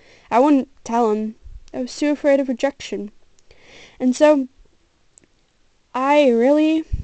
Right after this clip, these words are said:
just wanted a friend, a family. Kronos asked if I wanted,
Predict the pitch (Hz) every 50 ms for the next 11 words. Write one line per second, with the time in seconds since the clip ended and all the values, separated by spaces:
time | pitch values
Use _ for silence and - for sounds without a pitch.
0 | - - - - - - - - 269 - - - 277 277 294 285 277 262 - 285
1 | 302 285 247 214 208 214 - 262 277 294 247 - - - - - 294 _ _ -
2 | - - _ _ _ _ _ _ _ _ _ _ _ _ _ _ _ _ _ _
3 | _ _ _ _ _ _ _ _ _ _ _ _ _ _ _ _ _ _ _ _
4 | _ _ _ _ _ _ _ _ _ - - 285 285 285 311 302 - 302 269 277
5 | 269 - - 285 269 - 269 262 247 226 240 247 262 262 254